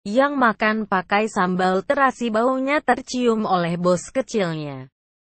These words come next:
Sehingga Gempi langsung memperingatkan agar babysitternya tak dekat-dekat dengannya. Karena Gempita sedang pilek. Satu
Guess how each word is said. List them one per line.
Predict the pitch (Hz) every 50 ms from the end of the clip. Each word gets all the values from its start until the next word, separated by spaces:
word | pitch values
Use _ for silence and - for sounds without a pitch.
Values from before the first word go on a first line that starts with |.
| _ _ _ -
Sehingga | - - - 214 202 175 185 180 170 160 160 160 160
Gempi | 165 175 208 220 214 - 233 214
langsung | 196 185 185 185 185 - - 185 165
memperingatkan | 165 165 165 185 - 240 254 277 254 254 240 233 233 - - 220 208 208 214 196
agar | 196 269 262 226 269 294 302 302 240
babysitternya | 226 254 247 233 214 262 262 - - 254 247 - - 226 220 220 208 208 208 208 208 202 -
tak | 175 170 170
dekat-dekat | 185 185 - - - 214 220 - 190 208 202 - 180 175 - -
dengannya. | 202 226 240 247 226 208 190 180 170 165 156 147 143 135 135 131 120 _ _ _ _ _ _ _ _ _ _ _ _ _
Karena | - 262 269 285 285 277 269 262 254 240 233 220 190
Gempita | 170 208 214 208 - 220 214 202 - 208 202
sedang | 202 - - 185 170 160 160 156 165 165
pilek. | - 208 180 165 156 143 131 _ _ _ _ _ _ _ _ _ _ _ _
Satu | - - - 240 220 220 - - 220